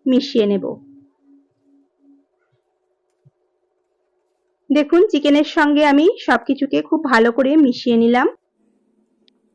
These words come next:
ডিমটা মেশানো হয়ে গেছে। এখন আমি দিয়ে দেব এক চামচ সাদা তেল। তেলটা দিলে এই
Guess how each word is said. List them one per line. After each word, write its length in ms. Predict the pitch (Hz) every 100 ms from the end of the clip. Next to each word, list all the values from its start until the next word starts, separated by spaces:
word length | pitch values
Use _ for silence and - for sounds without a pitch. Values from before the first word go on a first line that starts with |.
| _ _ 277
ডিমটা 420 | 262 320 311 302 392
মেশানো 420 | 339 285 311 320
হয়ে 180 | 330 247
গেছে। 320 | 247 254 - 440 571 - - _
এখন 240 | - 330 392 359
আমি 120 | 370 349
দিয়ে 140 | 294
দেব 200 | 294 320 320 494 - - -
এক 160 | 269 285
চামচ 360 | - 302 302 523 - -
সাদা 300 | 294 240 269 269
তেল। 200 | 214 185 190 220 _ _ _ _ _ _ _ _ _
তেলটা 300 | 339 330 349 349
দিলে 280 | 349 330 415 - - _ _ -
এই 180 | 339